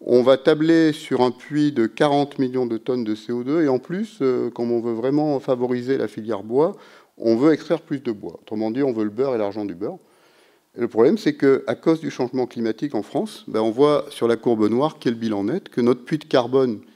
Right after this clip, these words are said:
qui était autour de cinquante, donc on devait faire quarante, on était bien. Bah, aujourd'hui, euh, il est plus qu'à vingt. Euh, et ça aussi, euh, c'est vraiment l'impact des sécheresses et des événements récents. Alors, euh,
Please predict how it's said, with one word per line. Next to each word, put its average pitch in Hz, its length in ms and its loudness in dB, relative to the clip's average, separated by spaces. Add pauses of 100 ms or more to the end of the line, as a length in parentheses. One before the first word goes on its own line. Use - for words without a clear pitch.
(200)
qui - 80 -4
était 113 200 -2
autour 117 460 0
de 92 120 -2
cinquante, 107 720 -4
donc - 180 -14
on 98 60 -4
devait 92 160 -4
faire 98 200 -6
quarante, 123 400 -6
on 101 80 -6
était 95 240 -8
bien. 143 280 -4 (460)
Bah, 90 140 -2
aujourd'hui, 113 560 -2
euh, 131 160 2
il 117 100 0
est 104 60 0
plus 131 180 -8
qu'à 107 140 2
vingt. 135 220 -4 (260)
Euh, 113 460 -14
et 101 40 -2
ça 127 200 0
aussi, 147 420 -4
euh, 120 220 -8
c'est - 220 -8
vraiment 120 540 -2
l'impact 110 500 -4 (480)
des 107 140 0
sécheresses - 580 -6
et 113 60 -4
des 101 180 -4
événements 107 360 -4
récents. 101 360 -10 (1080)
Alors, 123 400 4
euh, 120 320 4